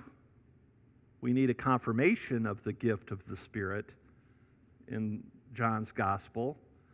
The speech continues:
after Jesus' death and resurrection, Jesus turns to his disciples, it says in chapter twenty, verse twenty-two. He turns to his disciples and he breathes on them, and he said to them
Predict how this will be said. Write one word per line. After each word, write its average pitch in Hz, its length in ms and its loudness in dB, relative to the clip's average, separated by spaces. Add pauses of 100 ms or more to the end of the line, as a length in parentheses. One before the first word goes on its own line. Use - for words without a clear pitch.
(220)
after 127 360 2
Jesus' 123 500 -2
death 127 340 0
and 113 120 -2
resurrection, 113 920 0 (680)
Jesus 127 400 -2
turns 160 420 -6
to - 160 -4
his 110 160 -2
disciples, 98 640 -6
it - 160 -8
says 104 560 -6
in 101 240 -6
chapter 110 340 -2
twenty, 110 380 -4
verse 104 260 -4
twenty-two. 107 680 -6 (640)
He - 60 -20
turns 165 340 -2
to - 140 -2
his 113 160 -2
disciples 101 720 -6
and 113 160 -2
he 113 60 0
breathes 170 520 -4
on 98 280 -2
them, 98 340 -6 (540)
and 127 100 -4
he 131 80 0
said 190 400 -2
to 113 140 -4
them 87 340 -10